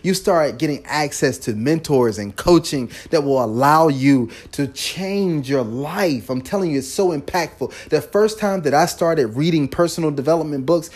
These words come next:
was when I was in a network marketing company. They actually had a book of the month program,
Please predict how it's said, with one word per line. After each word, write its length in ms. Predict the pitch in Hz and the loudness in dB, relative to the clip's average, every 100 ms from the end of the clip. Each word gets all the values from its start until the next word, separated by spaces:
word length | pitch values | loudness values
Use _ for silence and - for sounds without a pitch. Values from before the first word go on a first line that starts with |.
| - - | -12 -4
was 140 | 151 | -2
when 200 | 147 185 | 0 2
I 80 | 180 | 2
was 160 | 170 | 0
in 100 | 170 | -2
a 60 | 143 | -2
network 420 | 120 151 156 165 | -2 -4 -2 -4
marketing 460 | 143 156 156 151 139 | 0 -4 -2 -4 -2
company. 400 | 185 185 127 107 - - | -2 -2 -4 -8 -10 0
They 120 | 151 | 0
actually 340 | 160 170 170 | 0 -2 -4
had 160 | 156 156 | -2 -2
a 60 | |
book 260 | 110 151 156 | -2 -2 0
of 100 | 175 | 0
the 80 | 147 | 0
month 320 | 139 151 147 | 2 0 0
program, 540 | - 127 117 117 117 | -2 -2 0 0 -2